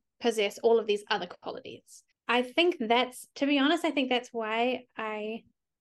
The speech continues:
was counseled by these people against that, because people meeting me, I think <laughs> in general, as you say, like, see me to be kind of a, like, friendly person. And I don't feel, I also don't feel myself to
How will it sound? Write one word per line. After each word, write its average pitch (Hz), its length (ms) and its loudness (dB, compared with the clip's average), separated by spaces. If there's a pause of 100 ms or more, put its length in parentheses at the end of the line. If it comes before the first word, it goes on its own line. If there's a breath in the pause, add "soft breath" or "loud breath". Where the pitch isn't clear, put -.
(140)
was 233 240 -4
counseled 226 460 -2
by 196 140 -2
these 196 160 -6
people 233 420 -6 (280)
against 247 360 -2
that, - 220 -4
because 240 340 -2 (460 loud breath)
people 285 320 2
meeting 269 540 4
me, 254 260 2
I 240 200 -4 (440)
think 233 420 -2
<laughs> - 0 -
in 262 240 4
general, 247 560 4 (340 loud breath)
as 240 160 2
you 254 120 0
say, 247 300 2
like, 233 260 2
see 240 240 -4
me 240 260 -2 (240)
to 240 120 -6 (100)
be 233 280 -2
kind 214 280 -8
of 214 160 -6
a, 214 340 -2 (320 soft breath)
like, 269 280 0
friendly 254 800 2
person. 247 320 -4
And 247 120 -2
I 269 80 0
don't 294 240 0
feel, 254 440 2
I 254 140 0
also 339 220 -2
don't 294 180 -2
feel 262 100 -2
myself 247 440 -6
to 254 180 -2